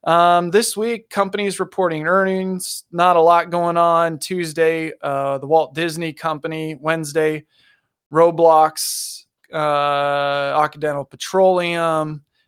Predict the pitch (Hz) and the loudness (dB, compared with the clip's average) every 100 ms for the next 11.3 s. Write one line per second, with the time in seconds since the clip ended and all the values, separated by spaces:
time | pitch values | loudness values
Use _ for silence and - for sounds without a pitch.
0 | _ 175 175 147 160 143 127 147 143 139 | _ -2 -2 -2 -4 -4 -4 -4 -4 -12
1 | 139 139 143 - 147 135 - - 139 139 | -12 -10 -12 -10 -10 -12 -12 -12 -12 -12
2 | 135 123 123 139 135 135 143 139 - - | -14 -14 -14 -14 -14 -4 2 2 0 -6
3 | - - - - _ _ _ - 131 135 | -6 -10 -20 -20 _ _ _ -8 -4 -2
4 | 135 135 135 135 143 139 139 139 139 180 | -2 -4 -4 -6 -2 0 0 0 -2 -4
5 | - 170 - - 170 165 170 - - 156 | -2 -4 -4 -4 0 0 0 -6 -4 -2
6 | 165 _ 151 165 202 226 233 - 165 143 | -2 _ -2 2 4 2 -2 -4 -6 -6
7 | _ 160 165 175 - - _ - 170 190 | _ 2 2 2 -2 -16 _ -8 -4 -2
8 | 190 190 - - - - 180 180 139 - | 0 0 -2 -12 -18 -14 -8 -8 -8 -10
9 | - - _ _ _ _ _ - 170 170 | -12 -12 _ _ _ _ _ -8 -4 -2
10 | 147 160 147 147 147 170 165 151 147 - | -2 -4 -6 -2 4 4 4 -2 -8 -10
11 | 151 139 | -8 -8